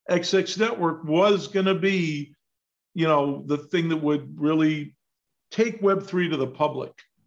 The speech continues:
even though that terminology wasn't floating around at that moment. And so, uh, I, I believe that, uh, we have the, the, uh,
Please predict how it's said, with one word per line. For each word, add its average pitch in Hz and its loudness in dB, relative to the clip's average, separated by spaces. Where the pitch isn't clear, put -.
even 147 -2
though 143 4
that 147 0
terminology 147 0
wasn't 127 -4
floating 127 -6
around 127 -12
at 127 -20
that - -14
moment. - -14
And 139 2
so, 135 2
uh, 139 -2
I, 185 4
I 175 2
believe 151 0
that, 139 0
uh, 139 -2
we 180 2
have 165 2
the, 135 0
the, 117 -10
uh, 131 -6